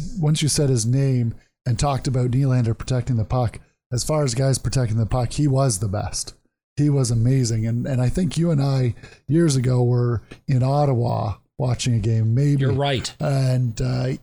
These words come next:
Speaker 1: when he played for Ottawa, and he was in the corner, back out to the hash marks, like, just guys all over him. And he <laughs> passes it to Chris Phillips,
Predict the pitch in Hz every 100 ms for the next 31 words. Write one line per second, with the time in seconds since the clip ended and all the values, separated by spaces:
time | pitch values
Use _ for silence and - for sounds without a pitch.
0 | 160 143 127 120 139 135 135 123 120 120
1 | 123 123 - - - 139 135 160 160 123
2 | 104 - 185 185 185 180 - 147 151 151
3 | 120 160 180 156 - 143 160 165 156 131
4 | 131 131 - 135 117 123 101 160 - -
5 | 170 180 151 151 139 147 131 123 120 123
6 | _ _ _ _ 131 127 123 - 107 226
7 | 226 185 160 165 - - 117 151 151 -
8 | 143 139 131 -